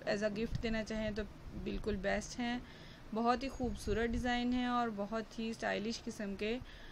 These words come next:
gold ring design आप, मैं आपके लिए लेकर आई हूँ। ये देखें, बहुत ही खूबसूरत डिज़ाइन है।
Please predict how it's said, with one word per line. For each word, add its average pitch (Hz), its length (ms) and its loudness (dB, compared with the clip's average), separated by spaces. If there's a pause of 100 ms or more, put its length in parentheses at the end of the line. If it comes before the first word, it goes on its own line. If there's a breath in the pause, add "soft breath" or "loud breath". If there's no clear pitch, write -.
(320 loud breath)
gold 220 460 4
ring 220 280 0
design 240 400 2
आप, 233 180 2 (280)
मैं 233 120 2
आपके 233 260 2
लिए 240 160 2
लेकर 233 300 2
आई 233 180 2
हूँ। 240 280 2 (1400 loud breath)
ये 226 120 4
देखें, 226 380 4
बहुत 226 280 2
ही 262 80 0
खूबसूरत 214 600 -2
डिज़ाइन 240 440 2
है। 247 340 2